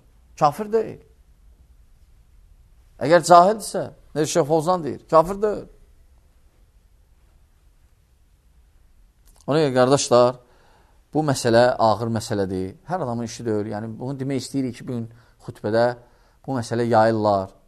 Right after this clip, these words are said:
balacalar yayır. Çünki balacadır, ona görə yayır. Ya, başa düşməyib.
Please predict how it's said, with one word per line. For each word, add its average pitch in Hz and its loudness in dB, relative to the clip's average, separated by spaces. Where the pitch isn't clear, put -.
balacalar 107 0
yayır. 104 2
Çünki 135 -12
balacadır, 143 2
ona 160 -4
görə 131 4
yayır. 131 4
Ya, 107 -12
başa 135 -4
düşməyib. 110 -10